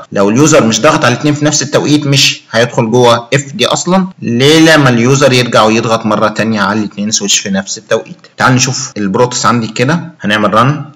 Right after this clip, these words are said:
زي ما انتم شايفين كل حاجه طافيه في البدايه. ادي عندي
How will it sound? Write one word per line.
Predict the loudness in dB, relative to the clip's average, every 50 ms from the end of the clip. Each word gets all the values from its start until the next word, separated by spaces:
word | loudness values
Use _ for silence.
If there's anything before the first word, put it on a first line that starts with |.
| _ -4
زي | -2 -2
ما | -2
انتم | 0 -2
شايفين | -4 -4 -4 -4 -2 -4 -4
كل | -4 -4 -6
حاجه | -4 -4 -2 0 0 -2 -2 -6 -12 -12 _ -2
طافيه | -2 0 0 -2
في | -4 -4
البدايه. | -4 -4 -2 -2 -2 0 0 -2 -2 -4 -4 -2
ادي | 0 0 2
عندي | 2 2 2 0 0 -2 -4 -6